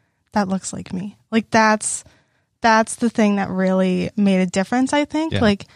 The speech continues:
Speaker 1: it even, I feel like, even made me more willing, like you were talking about, like,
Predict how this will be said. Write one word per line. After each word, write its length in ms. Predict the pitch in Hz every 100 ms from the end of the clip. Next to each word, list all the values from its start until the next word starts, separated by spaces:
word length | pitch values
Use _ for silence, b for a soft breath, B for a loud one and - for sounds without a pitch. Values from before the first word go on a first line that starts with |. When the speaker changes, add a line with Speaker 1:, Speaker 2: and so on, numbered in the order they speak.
| b b -
Speaker 1:
it 120 | 240
even, 440 | 262 262 285 254 -
I 120 | 233 226
feel 160 | 226
like, 180 | 214 208
even 340 | - 202 208 202
made 180 | 196 196
me 160 | 196
more 320 | 185 185 190 185
willing, 380 | 180 196 214
like 180 | 196 190
you 60 | 196
were 100 | 196
talking 440 | - 185 - 202
about, 320 | 185 175 175
like, 200 | 190 190